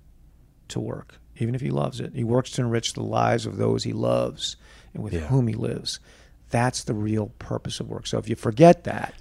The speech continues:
Speaker 1: and you're struggling, that'll help you get it back in right alignment.
Speaker 2: And, and, and, and I know we're, we're coming up on our time, but, um,
Speaker 1: We're close. We're tight.
Speaker 2: that's, yeah, but that's one of the things that, that, uh, uh, you know, as I reread through this again, and I thought, "Man, you know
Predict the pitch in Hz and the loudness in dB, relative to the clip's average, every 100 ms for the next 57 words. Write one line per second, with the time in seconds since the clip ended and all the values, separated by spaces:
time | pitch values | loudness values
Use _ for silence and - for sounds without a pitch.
0 | - 110 107 - - 139 131 101 107 - | -10 -6 -6 -6 0 4 4 0 -6 -12
1 | - 123 123 110 127 120 104 120 107 117 | -4 0 2 4 2 2 0 -2 0 -2
2 | 110 110 110 117 110 113 117 120 - - | -2 -4 -4 -2 -4 -6 -8 -10 -14 -18
3 | - - - - 107 92 - 104 95 92 | -20 -20 -16 -4 -4 -4 -2 0 2 0
4 | - - - - - 98 92 87 87 90 | -4 -14 -20 -14 -4 -2 -2 -2 -2 0
5 | 87 82 80 - 82 76 - 92 87 80 | 0 -2 -6 -8 -8 -6 -6 -4 -4 -6
6 | 76 - 120 92 - - - - - - | -8 -4 -2 -2 -6 -12 -16 -14 -10 -2
7 | 104 78 76 156 - 196 147 - - 170 | 0 0 -2 -6 -4 -4 -6 -14 -14 -4
8 | 139 - - 165 120 98 151 160 - 143 | -2 -2 -4 -2 0 0 -2 -4 -4 -4
9 | 95 - 104 92 90 73 - 95 90 82 | -4 -2 -2 0 -2 -4 -8 -6 -4 -4
10 | 90 76 - - - - - - 92 82 | -4 -4 -6 -10 -12 -14 -10 -8 -8 -8
11 | 80 80 82 80 - - 92 92 98 98 | -8 -6 -6 -8 -8 -4 -2 0 -2 -2
12 | 87 - 90 117 90 80 - 76 123 127 | -4 -6 -6 -4 -4 -6 -10 -10 -8 -6
13 | 98 92 | -4 -4